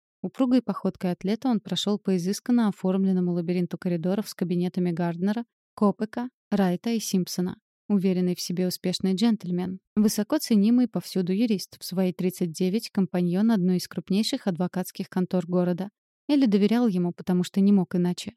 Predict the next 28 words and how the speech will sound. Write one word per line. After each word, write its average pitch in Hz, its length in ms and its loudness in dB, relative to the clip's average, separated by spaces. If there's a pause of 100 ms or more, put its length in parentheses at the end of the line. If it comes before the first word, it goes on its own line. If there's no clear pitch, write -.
хотя 196 300 -2
работали 180 400 0
они 185 180 2
в 160 60 -4
разных 180 300 -2
фирмах 220 420 2 (320)
и - 80 -10
часто 190 280 -2
соперничали 190 720 0
из-за 175 220 -2
одних 175 280 -2
и 190 60 -4
тех 190 220 0
же 190 80 -4
клиентов. 233 580 0 (280)
Круг 254 220 2
знакомых 214 640 2
и 208 100 0
друзей 185 440 0
у 220 60 2
них 175 200 0
был 175 180 -4
примерно 180 500 0
один 190 220 0
и 180 60 0
тот 170 260 -4
же. 185 140 -8 (540)
«Да», — 220 380 4